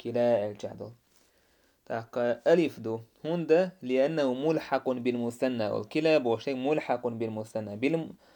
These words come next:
لأنه مثنى تو، لأنه ملحق بالمثنى. مثنى اختردين دويس، دويس إن جيستو اختردين دويس. هندو اختردين، هند أتش كلا بوشنا مفرد دوس هنديل.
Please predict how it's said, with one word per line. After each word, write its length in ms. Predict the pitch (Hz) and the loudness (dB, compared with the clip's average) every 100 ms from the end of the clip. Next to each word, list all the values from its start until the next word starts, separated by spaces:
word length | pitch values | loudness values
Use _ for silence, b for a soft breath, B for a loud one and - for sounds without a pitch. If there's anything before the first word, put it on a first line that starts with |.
| b b | b b
لأنه 360 | 127 143 160 147 | 2 4 4 2
مثنى 480 | 143 143 151 147 123 | 0 2 2 2 0
تو، 260 | 139 156 | 2 2
لأنه 500 | 156 135 135 127 120 - | 4 2 2 0 -2 -4
ملحق 640 | 127 151 170 - 151 175 | -2 2 2 2 0 2
بالمثنى. 680 | 170 147 131 120 - 110 104 | 0 0 -2 -2 -4 -6 -4
مثنى 500 | 123 165 151 127 135 | -4 0 0 0 0
اختردين 520 | 139 147 139 123 107 | 0 4 4 4 0
دويس، 200 | 110 107 | 0 0
دويس 320 | 107 131 139 | 4 4 4
إن 160 | 123 117 | -2 -4
جيستو 280 | 120 117 131 | -4 -2 -2
اختردين 440 | 120 131 113 107 | 2 2 2 -4
دويس. 300 | 104 101 - | -8 -10 -6
هندو 300 | 160 180 175 | -2 0 2
اختردين، 440 | 120 127 120 110 110 | 2 2 0 0 -4
هند 200 | 135 143 | 0 2
أتش 240 | 123 113 | 2 0
كلا 320 | - 160 156 | 0 4 4
بوشنا 520 | 127 117 117 135 156 - _ _ _ _ _ _ _ _ 160 | 6 4 2 -2 -6 -6 _ _ _ _ _ _ _ _ 2
مفرد 440 | 170 160 127 110 | 2 4 2 6
دوس 300 | 123 127 123 | 4 4 2
هنديل. 340 | 117 104 98 | -4 -2 -4